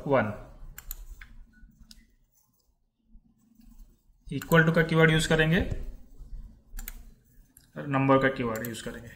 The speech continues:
Copy करके हमने इधर paste कर दिया, ये ज़ीरो रखेंगे।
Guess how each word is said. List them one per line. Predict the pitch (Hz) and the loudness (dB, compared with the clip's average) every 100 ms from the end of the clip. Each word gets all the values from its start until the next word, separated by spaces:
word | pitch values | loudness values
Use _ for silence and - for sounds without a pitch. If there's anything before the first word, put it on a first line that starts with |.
| - - - - | -20 -20 -20 -8
Copy | 123 123 135 | -6 -2 -2
करके | 135 139 | -2 -4
हमने | 131 147 170 | -6 -4 -2
इधर | 139 139 | -2 -2
paste | 135 - - | -2 -2 -2
कर | |
दिया, | 110 110 107 - - - - - - - - - - - - - - _ | -4 -6 -10 -12 -14 -14 -18 -18 -20 -20 -20 -20 -16 -16 -16 -18 -20 _
ये | 131 160 | -6 -4
ज़ीरो | 143 139 143 135 | -2 2 4 4
रखेंगे। | 120 - 110 110 | 2 -4 -8 -10